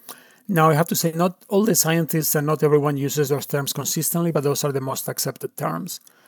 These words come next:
So if you go to the W H O webpage, they have a video with, basically, they have these droplets that they think transmit the disease, and they come out of the mouth of a person when the person is talking, and then they can land on the person in front of them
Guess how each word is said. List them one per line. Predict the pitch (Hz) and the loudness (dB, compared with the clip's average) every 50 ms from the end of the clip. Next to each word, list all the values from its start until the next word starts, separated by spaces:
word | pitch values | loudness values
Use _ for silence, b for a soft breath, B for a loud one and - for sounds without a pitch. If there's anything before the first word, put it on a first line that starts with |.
| b b b b b b b | b b b b b b b
So | - - | -2 0
if | 160 151 | 0 2
you | 143 156 | 2 2
go | 156 175 | 2 4
to | 175 202 | 4 4
the | 170 160 | 4 6
W | 147 160 151 151 143 139 135 | 6 6 6 6 6 4 2
H | 135 - - | 0 2 4
O | 175 190 190 | 4 6 6
webpage, | 180 156 143 135 - 135 131 127 127 - - | 6 4 4 2 -2 -4 -2 -2 -4 -4 -6
they | - - 190 151 147 | -10 -4 0 0 0
have | 131 - - 156 151 | 0 0 0 4 6
a | 160 156 156 151 | 6 6 6 6
video | 135 147 180 196 180 151 151 160 165 180 | 4 2 0 2 4 6 6 6 6 6
with, | 185 165 156 190 147 139 139 | 2 -2 -4 -4 -4 -4 -4
basically, | - 156 135 139 135 143 139 | -6 -4 -4 -2 -2 0 0
they | 131 135 | 0 0
have | 123 - 135 123 | -2 -2 -4 -2
these | 135 151 139 | -4 -4 -2
droplets | - - 151 143 135 - 139 135 135 - - | 0 0 2 2 0 0 -2 -2 -2 -2 -4
that | 143 127 113 | -4 -4 -4
they | 127 120 | -4 -6
think | 117 - 147 139 139 123 | -4 -4 -6 -6 -6 -8
transmit | - - 139 123 - 139 135 | -8 -10 -8 -8 -8 -6 -6
the | 127 139 | -6 -6
disease, | 123 131 - - 202 208 202 - - | -6 -4 -2 0 2 2 2 2 2
and | 156 147 | 0 2
they | 139 147 143 | 2 0 0
come | - - 151 151 | 2 0 2 4
out | 151 147 151 143 - | 4 4 4 4 2
of | 147 123 | 0 0
the | 127 131 | 0 -4
mouth | 131 135 131 139 131 - | -2 0 0 0 -2 -2
of | - 127 - | -6 -8 -8
a | 123 | -4
person | - 170 180 180 - 180 170 | 0 0 2 2 2 0 0
when | 160 156 147 143 135 - b b b b b b b b | 0 0 -2 -2 -6 -10 b b b b b b b b
the | 147 | -4
person | 127 151 135 151 156 | -2 -2 0 0 -2
is | 147 - | -2 -2
talking, | - - 135 - - 147 143 | -2 -2 -2 -2 -2 -2 -2
and | 143 139 139 | -2 -2 -2
then | 143 139 143 143 139 - b b b b b b b | -2 -2 -4 -4 -6 -10 b b b b b b b
they | 165 160 147 | 2 2 2
can | 143 - 147 143 139 | 2 2 -2 0 0
land | 139 135 135 135 139 | 0 0 0 -2 -2
on | 190 185 147 139 | -4 -2 -2 -2
the | 135 | -2
person | - - 139 131 - - 139 131 131 | -2 -2 -2 -2 -2 -4 -4 -6 -6
in | 123 | -6
front | - - 190 196 208 196 - - - - _ _ | -2 2 2 4 2 2 0 -4 -12 -16 _ _
of | - - - 214 170 156 139 - - - | -20 -12 -6 -6 -4 -4 -6 -8 -8 -2
them | 170 160 147 143 143 147 139 | 0 0 0 0 0 -4 -6